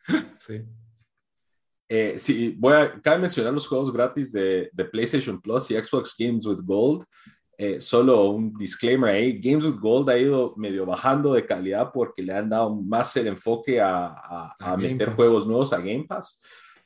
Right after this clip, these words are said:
Speaker 2: Eh, pero ahí están, y si los quieren descargar, son gratis. El PlayStation Plus de este, este mes de octubre trae Mortal Kombat,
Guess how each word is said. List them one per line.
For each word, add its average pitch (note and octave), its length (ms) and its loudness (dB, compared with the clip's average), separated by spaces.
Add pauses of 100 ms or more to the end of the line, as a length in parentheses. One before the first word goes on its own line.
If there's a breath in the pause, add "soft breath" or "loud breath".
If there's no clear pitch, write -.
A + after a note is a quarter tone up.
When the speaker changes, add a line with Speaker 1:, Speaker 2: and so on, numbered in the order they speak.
Speaker 2:
Eh, F#2+ 540 2
pero G2+ 240 2
ahí F#2+ 120 2
están, A2 480 0
y F2+ 40 -10
si F#2 160 -10
los E2+ 240 -12
quieren G2+ 280 -2
descargar, F#2 480 -2
son F#2+ 220 -6
gratis. F#2 500 0 (480 soft breath)
El - 120 -14
PlayStation D#3 580 2
Plus C#3+ 260 -2
de B2+ 60 -4
este, C3 200 -4 (260)
este A#2 320 -4
mes C3+ 400 0
de A2 80 -2
octubre D#3+ 640 0 (240)
trae G#2+ 520 2
Mortal G#2+ 440 -4
Kombat, A2+ 500 -2